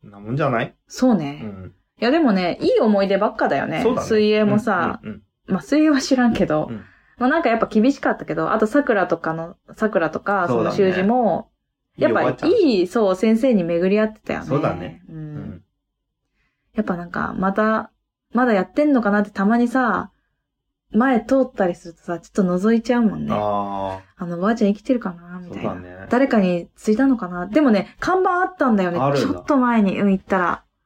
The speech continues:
Speaker 1: うん。
Speaker 2: そう。だからね、ちょっと思い出しながら。
Speaker 1: うん。
Speaker 2: って感じだね。
Speaker 1: はい。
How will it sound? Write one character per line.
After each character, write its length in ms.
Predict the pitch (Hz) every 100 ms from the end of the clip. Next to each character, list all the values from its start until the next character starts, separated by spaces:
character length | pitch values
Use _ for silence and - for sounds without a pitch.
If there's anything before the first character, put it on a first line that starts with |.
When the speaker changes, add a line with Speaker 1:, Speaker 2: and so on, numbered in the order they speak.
| _ -
Speaker 1:
う 60 |
ん。 240 | 127 104 104 _
Speaker 2:
そ 400 | - 190 170 - _ _ _ -
う。 40 |
だ 60 | 196
か 100 | 175
ら 60 |
ね、 180 | 170 185
ち 80 | 196
ょ 20 | -
っ 20 |
と 120 | 175
思 180 | 175 180
い 40 |
出 80 | 185
し 100 | 190
な 80 | 190
が 100 | 170
ら。 180 | 165 - _
Speaker 1:
う 40 | -
ん。 40 |
Speaker 2:
っ 40 | - _ _ _ _ _ _ _ -
て 80 | -
感 200 | 165 160
じ 60 |
だ 120 | 165 170
ね。 280 | 160 147 -
Speaker 1:
は 300 | 101 98 95
い。 100 | 90